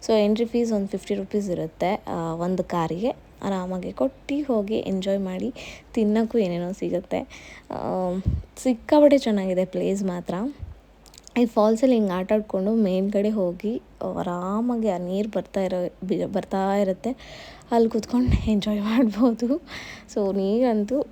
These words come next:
ಕುಡಿಯೋ ಥರ ಇತ್ತು, ಅಷ್ಟು ಫ್ರೆಶ್ ಆಗಿತ್ತು. ಮ್, ಯಾಕೆಂದರೆ ತುಂಬ ಫಿಲ್ಟ್ರಾಗಿ, ಫಿಲ್ಟ್ರಾಗಿ ಬರೋ ಥರನೇ ಇತ್ತು, ಹಿಂಗೆ ಡೌನಕ್ಕೆ ಬರುತ್ತೆ. So ನಾವೆಲ್ಲ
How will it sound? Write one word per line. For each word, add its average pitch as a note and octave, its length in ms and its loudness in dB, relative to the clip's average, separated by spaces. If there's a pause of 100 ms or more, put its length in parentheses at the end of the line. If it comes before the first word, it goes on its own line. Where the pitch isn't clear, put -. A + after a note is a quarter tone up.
(120)
ಕುಡಿಯೋ G#3+ 360 2
ಥರ A3+ 160 0
ಇತ್ತು, F#3+ 280 -2
ಅಷ್ಟು - 320 -10
ಫ್ರೆಶ್ - 640 -8
ಆಗಿತ್ತು. F#3+ 440 -2
ಮ್, F#3 600 -6
ಯಾಕೆಂದರೆ A3 440 2
ತುಂಬ A3 400 -2
ಫಿಲ್ಟ್ರಾಗಿ, A3+ 540 2
ಫಿಲ್ಟ್ರಾಗಿ G3 460 -2
ಬರೋ F#3 260 2
ಥರನೇ F#3 380 -2
ಇತ್ತು, F3 220 -6
ಹಿಂಗೆ F3 180 -2
ಡೌನಕ್ಕೆ F#3 880 -2
ಬರುತ್ತೆ. E3+ 560 -4 (840)
So G3 280 4
ನಾವೆಲ್ಲ A#3 340 4